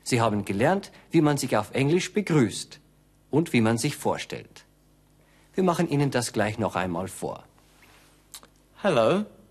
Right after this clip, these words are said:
Speaker 1: Hello. Hello sagt man, wenn man sich ganz ungezwungen begrüßt. Wenn Sie von jemandem vorgestellt werden,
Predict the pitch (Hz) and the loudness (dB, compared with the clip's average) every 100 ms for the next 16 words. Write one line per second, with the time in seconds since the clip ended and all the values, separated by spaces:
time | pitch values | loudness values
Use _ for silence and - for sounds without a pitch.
0 | _ _ _ _ - 196 110 127 247 - | _ _ _ _ -2 2 2 2 0 -4
1 | - _ _ _ _ _ _ _ _ _ | -16 _ _ _ _ _ _ _ _ _
2 | _ _ _ _ _ _ _ - 208 135 | _ _ _ _ _ _ _ 0 4 4
3 | 147 185 156 151 160 196 220 - - - | 4 2 0 -2 0 0 -2 -8 -16 -4
4 | 160 170 165 185 - 139 147 - 180 175 | 0 0 0 -4 -2 -2 -2 -4 0 0
5 | 117 - 90 85 95 123 113 101 78 - | 0 -6 -10 -10 -6 -6 -4 -6 -6 -12
6 | - - _ _ _ _ _ _ _ - | -18 -20 _ _ _ _ _ _ _ -2
7 | 151 156 139 127 135 123 107 92 - 180 | 0 0 0 0 2 2 0 -4 0 0
8 | 202 104 98 87 - 131 196 240 | 0 -6 -6 -6 -2 0 0 -2